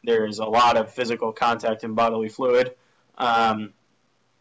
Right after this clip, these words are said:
New York is saying they're, you know, they're open. Uh, the Belmont is scheduled, will be the first leg of the, uh, Triple Crown race for the first time.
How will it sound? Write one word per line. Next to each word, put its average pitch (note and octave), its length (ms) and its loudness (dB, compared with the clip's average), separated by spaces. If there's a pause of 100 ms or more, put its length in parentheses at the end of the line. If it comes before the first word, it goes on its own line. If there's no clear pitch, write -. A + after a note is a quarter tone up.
(640)
New D3 180 -2
York C#3 360 2
is C3+ 100 -6
saying B2+ 300 0
they're, A#2+ 160 -2
you B2 200 -10
know, A2+ 120 -2
they're A2 160 0
open. C3 500 0 (500)
Uh, A#2+ 220 2
the A2 80 -6
Belmont B2+ 680 4 (140)
is A#2 340 -2
scheduled, A#2 520 2
will A2+ 120 -4
be A2+ 120 -8
the A2 40 -2
first C#3+ 280 -6
leg A2+ 360 0
of A2 280 -2 (160)
the, A2+ 440 -10 (540)
uh, A2 320 -4
Triple A#2+ 240 -4
Crown B2 400 0
race G#2+ 460 -8
for A2+ 420 0
the A2 80 -6
first A2 380 -8
time. A2 380 -10